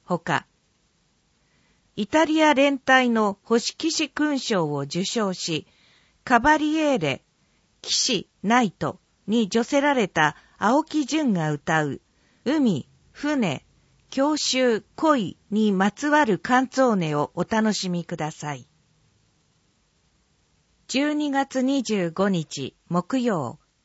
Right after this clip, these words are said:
桜弦楽四重奏団、二千二十五。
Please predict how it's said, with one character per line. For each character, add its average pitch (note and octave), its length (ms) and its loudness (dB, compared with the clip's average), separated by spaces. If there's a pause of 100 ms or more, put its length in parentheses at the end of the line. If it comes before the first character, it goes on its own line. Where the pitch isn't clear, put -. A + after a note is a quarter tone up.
(520)
桜 C#4 580 0
弦 B3+ 300 0
楽 C4 300 -2
四 A3+ 200 0
重 B3 240 0
奏 A3 320 0
団、 B2+ 380 -6 (500)
二 F#3 140 0
千 C4 360 0
二 G3+ 200 0
十 C3+ 260 -6
五。 C3+ 300 -8